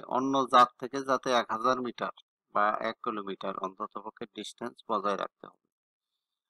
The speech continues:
রগিং, এটা হলো বীজ উৎপাদনের আরেকটা গুরুত্বপূর্ণ বিষয়, যে তিনবার রগিং করতে হবে, একটা বৃদ্ধি পর্যায়ে, একটা ফুল আসা পর্যায়ে, আর একটা হলো পর্তনের আগে।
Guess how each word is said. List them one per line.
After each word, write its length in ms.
রগিং, 580
এটা 300
হলো 200
বীজ 220
উৎপাদনের 600
আরেকটা 500
গুরুত্বপূর্ণ 800
বিষয়, 400
যে 260
তিনবার 400
রগিং 400
করতে 280
হবে, 220
একটা 420
বৃদ্ধি 420
পর্যায়ে, 540
একটা 280
ফুল 300
আসা 320
পর্যায়ে, 540
আর 200
একটা 240
হলো 180
পর্তনের 560
আগে। 280